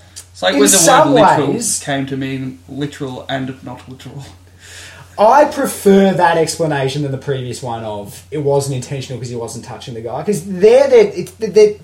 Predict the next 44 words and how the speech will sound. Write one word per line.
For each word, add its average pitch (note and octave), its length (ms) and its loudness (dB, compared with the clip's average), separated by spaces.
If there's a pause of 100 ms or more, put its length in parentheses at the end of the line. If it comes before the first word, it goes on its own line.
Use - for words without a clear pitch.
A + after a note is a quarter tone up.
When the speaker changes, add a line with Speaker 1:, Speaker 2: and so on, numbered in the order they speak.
(160)
Speaker 2:
in, A3+ 220 -8
in A#3+ 100 -4
that A#3 160 2
Speaker 1:
Mm. - 40 0
Speaker 2:
situation, D#3+ 640 2
they're C3+ 100 -4
trying D#3 460 -2
to C#3 100 -6
say, B2 340 -6
"We're B2 200 -8
following B2+ 460 -8
the A2+ 60 -14
rules," A#2 480 -12 (140)
Speaker 1:
Yeah. C#3+ 100 -2
Speaker 2:
and C#3+ 100 -2
saying F3+ 180 0
something D#3+ 160 -4
which C#3 120 -6
makes C#3 220 -4
no C#3+ 400 -4
sense. G#2+ 440 -10 (220)
Or F#3+ 80 0
at G#3 60 6
least G3+ 180 4
now F#3 320 0
they're F3+ 140 0
saying, C#3 340 -2
"We've B2+ 140 -8
changed D#3+ 600 -2
the C3 60 -8
rules A#2 300 -8
and C#3+ 100 -6
this B2+ 100 -6
is B2+ 100 -8
how B2+ 200 -8
it's - 100 -12
gonna A#2+ 140 -12
be A2 80 -8
interpreted B2+ 380 -8
Speaker 1:
Yeah. A2 60 -12
Speaker 2:
from A#2 100 -14
now A2 220 -12
on." G2+ 180 -12 (320)
However, F#3 640 4